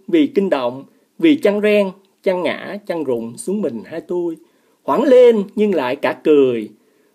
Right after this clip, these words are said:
Tôi toan níu áo, nàng thời theo chăn. Hô hô, ta đuổi theo chăn, ta đuổi theo chăn. Chăn, chăn,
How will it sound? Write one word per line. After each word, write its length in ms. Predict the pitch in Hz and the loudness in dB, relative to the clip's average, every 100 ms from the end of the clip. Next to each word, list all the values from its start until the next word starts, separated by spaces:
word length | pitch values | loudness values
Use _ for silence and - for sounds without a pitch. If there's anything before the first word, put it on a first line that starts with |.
| _ | _
Tôi 160 | 220 220 | -4 0
toan 360 | 226 208 196 | 2 2 2
níu 160 | 196 233 | 0 0
áo, 420 | 214 190 208 233 | -2 -4 -4 -6
nàng 220 | 214 131 120 | -6 -6 -8
thời 320 | 135 127 110 | -10 -8 -8
theo 180 | 101 170 | -8 -10
chăn. 380 | 160 208 196 185 - _ _ | -6 -6 -6 -12 -18 _ _
Hô 200 | - 285 | 0 2
hô, 560 | - 262 254 233 208 196 _ | 2 2 4 6 4 0 _
ta 140 | 220 220 | -8 -2
đuổi 280 | 131 131 233 | 2 2 0
theo 120 | 240 | -4
chăn, 400 | 220 247 233 226 | -2 -2 -2 -4
ta 180 | 226 226 | -4 -4
đuổi 220 | 139 160 | -2 -2
theo 120 | 214 233 - | -2 -8 -6
chăn. 340 | 247 233 233 - _ _ _ _ _ | -6 -6 -8 -14 _ _ _ _ _
Chăn, 340 | 254 262 226 208 | -2 -2 -4 -6
chăn, 300 | - 247 240 | -4 -4 -4